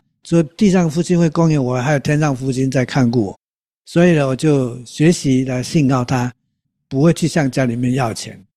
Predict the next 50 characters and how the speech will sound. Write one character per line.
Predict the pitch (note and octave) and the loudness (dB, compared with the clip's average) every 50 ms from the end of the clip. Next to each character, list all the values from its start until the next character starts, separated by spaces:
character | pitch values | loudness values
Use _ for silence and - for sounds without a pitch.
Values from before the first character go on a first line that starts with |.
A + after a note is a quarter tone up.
| _ _ _ _ _ _ | _ _ _ _ _ _
但 | G3 G3+ G3+ | 2 2 2
是 | F3 A3 G3 | 4 4 2
有 | D#3 C#3 C#3 | 2 2 2
一 | D3 | -2
次 | C#3+ - - F3 E3 D#3 | -2 -4 -4 -2 0 2
啊， | C#3+ C#3 C3 | 2 0 0
我 | B2 B2 | -2 -4
钱 | - - C3 A#2+ B2+ C3+ | -6 -6 -6 -6 -4 0
真 | D3+ D#3+ D3 C#3+ | 2 2 2 2
是 | C3 - - D3 C3+ A#2+ A2+ A2 A2 - _ _ _ _ | 0 -2 -2 -2 -2 -2 -4 -6 -12 -18 _ _ _ _
月 | - G3 F3+ D3+ | 0 2 2 2
底 | A#2 - A#2+ A2 | 2 -4 -8 -4
用 | E3+ F3 D#3 C3+ | 0 0 0 2
完 | B2+ A#2 A#2 A#2 A#2+ A#2+ | 0 -2 -4 -6 -8 -10
了， | A#2 A2+ A2+ A2 _ _ _ _ _ | -10 -12 -14 -18 _ _ _ _ _
没 | B2+ B2+ C#3+ E3+ | -4 0 2 2
有 | E3+ D3+ | 2 2
钱 | C3 - - A#2 G#2+ G#2+ | 2 0 -6 -8 -8 -8
了。 | G#2+ - - _ _ _ _ _ _ _ _ - | -10 -12 -14 _ _ _ _ _ _ _ _ -6
早 | C3+ B2 | -4 -2
上 | C3+ D#3+ D#3 D3 - - _ | 0 0 0 0 -2 -4 _
读 | - D3+ | 0 2
到 | F3 E3 | 2 2
刚 | D3+ E3+ D#3+ | 2 2 0
才 | D3 C#3+ | 2 0
我 | C3 B2+ | 0 -2
说 | A#2+ - - E3 | -2 0 0 2
的 | D3 C#3 | 2 4
那 | C#3 D3 | 2 2
个 | C#3+ C#3+ | 2 0
经 | C3 - - D3+ C#3+ C#3+ | 0 0 0 0 2 0
文， | C3 A2+ A#2 A#2+ | 0 -2 -6 -8
我 | A#2+ B2 | -6 -2
说 | D3+ D#3+ | 0 0
我 | C#3 C3+ | 2 2
就 | C#3 | 0
放 | C3+ F3+ D#3+ C#3+ | 2 2 0 0
心 | C3+ - D3 C#3 C3 | 0 0 0 0 0
了。 | B2 A#2+ - - _ _ _ _ _ _ _ _ _ _ _ _ _ _ _ _ | -2 -4 -8 -14 _ _ _ _ _ _ _ _ _ _ _ _ _ _ _ _
早 | - E3+ D3+ | -2 0 2
上 | E3+ F#3 F3+ | 4 4 2
去 | F3 | 2
上 | D#3+ G3 F#3+ E3 D#3 | 2 0 0 0 2
课， | D3 E3+ D3 A2+ | 0 0 0 -2
中 | G#2+ - - E3+ E3+ | -4 0 2 2 2
午 | E3 D3 | 2 2
回 | B2+ - C#3 C#3 C#3 | -2 -2 -2 0 2
到 | D#3 D#3 D3+ | 2 2 0
宿 | - - D#3 C#3 | 0 0 0 0
舍， | - - E3+ B2 F#2+ | 2 0 0 0 0